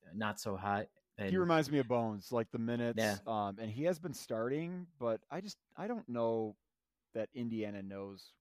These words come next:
Speaker 2: what, what they wanna do. I think
Speaker 1: No.
Speaker 2: they're gonna, they're a team, they're another team that I think is, is gonna make a move or two here,
Speaker 1: No.
Speaker 2: um, at the deadline, 'cause they gotta get their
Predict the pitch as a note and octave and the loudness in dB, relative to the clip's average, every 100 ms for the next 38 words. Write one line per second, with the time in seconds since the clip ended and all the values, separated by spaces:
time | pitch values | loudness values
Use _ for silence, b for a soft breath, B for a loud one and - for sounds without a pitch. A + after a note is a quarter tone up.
0 | _ _ C3+ G#2+ - _ _ _ B2 G#2+ | _ _ -14 -14 -14 _ _ _ -16 -12
1 | G2+ G2 G2 F#2 F2+ F#2 F#2 F#2 F#2 - | -10 -10 -10 -12 -14 -12 -12 -12 -14 -14
2 | A2 D3+ G#2 A#2 B2 A#2+ A#2 C#3+ D#3+ B2 | -8 -6 -4 -2 0 0 0 2 2 0
3 | C#3+ C3+ B2+ G3+ F3 D#3 D3 - C#3 C3 | -2 -2 0 0 2 2 2 0 -2 0
4 | A2+ - B2 A2+ G#2+ G2 C3 G2 A#2+ G#2+ | 0 -2 -4 -4 -8 -8 -10 -8 -6 -6
5 | G2 F#2+ G2 G2 G2 G2 F#2+ F#2 F#2+ F2+ | -8 -8 -8 -8 -10 -12 -14 -14 -12 -10
6 | G2 F#2 F#2+ b b b - G#2 G2+ G2 | -8 -8 -12 b b b -12 -10 -6 -6
7 | F#2+ F2 E2+ _ G2 F2+ F#2 F#2+ F2+ F#2 | -6 -8 -14 _ -14 -12 -10 -10 -8 -10
8 | F#2 F#2 G2+ E3 F3 A2 G2+ F#2 F#2+ F2 | -10 -14 -8 -6 -4 -4 -4 -6 -8 -8
9 | _ _ _ _ _ _ A2 G2+ F#2 | _ _ _ _ _ _ -6 -4 -6